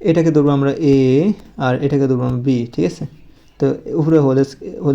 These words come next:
স্কয়ার আছে, এখানে মাইনাস আছে, উপরে হোল স্কয়ার আছে, ওকে? তো এ স্কয়ার মাইনাস বি এর সূত্র হলো a প্লাস বি,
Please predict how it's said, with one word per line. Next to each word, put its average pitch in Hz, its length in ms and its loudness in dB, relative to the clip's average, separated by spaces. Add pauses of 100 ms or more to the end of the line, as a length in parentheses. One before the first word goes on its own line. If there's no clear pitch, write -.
স্কয়ার 160 180 0
আছে, 160 160 -6
এখানে 151 200 0
মাইনাস 135 280 -2
আছে, - 100 -8 (100)
উপরে 151 160 0
হোল 123 160 -2
স্কয়ার 135 220 -4
আছে, 202 120 -6 (380)
ওকে? 156 140 -4 (400)
তো - 140 -6
এ - 20 6 (100)
স্কয়ার 165 200 -4
মাইনাস 156 240 0
বি 160 80 2
এর 160 40 0 (140)
সূত্র 147 220 -2
হলো 160 120 2 (180)
a - 20 2 (160)
প্লাস 139 260 0 (160)
বি, 139 140 2